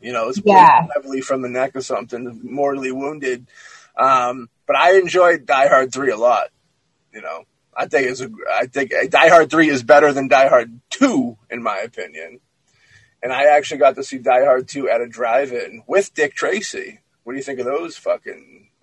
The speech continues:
Speaker 2: That's a
Speaker 1: animals?
Speaker 2: combo. I saw Dick Tracy, but I don't remember what it was. It wasn't with Die Hard.
Speaker 1: The, the adult version or?
Speaker 2: The Madonna version.
Speaker 1: Ooh.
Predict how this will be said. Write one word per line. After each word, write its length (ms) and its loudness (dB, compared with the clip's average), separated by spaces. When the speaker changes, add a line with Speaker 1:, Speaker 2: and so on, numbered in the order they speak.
Speaker 2:
That's 180 4
a 40 2
Speaker 1:
animals? 120 -2
Speaker 2:
combo. 680 2
I 160 2
saw 180 2
Dick 260 -4
Tracy, 380 -8
but 200 -10
I 100 0
don't 140 0
remember 320 -2
what 160 -2
it 120 -6
was. 220 -8
It 300 -4
wasn't 360 4
with 180 2
Die 280 6
Hard. 340 2
Speaker 1:
The, 160 -10
the 20 -4
adult 400 4
version 640 0
or? 640 -2
Speaker 2:
The 80 6
Madonna 520 10
version. 640 4
Speaker 1:
Ooh. 440 -6